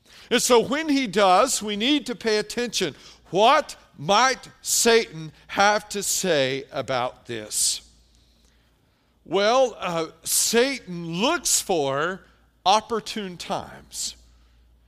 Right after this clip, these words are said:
He is a strategist. He is a schemer. He tries to find an opportune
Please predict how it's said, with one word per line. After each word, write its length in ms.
He 120
is 240
a 60
strategist. 1200
He 240
is 420
a 100
schemer. 840
He 240
tries 720
to 140
find 680
an 260
opportune 1000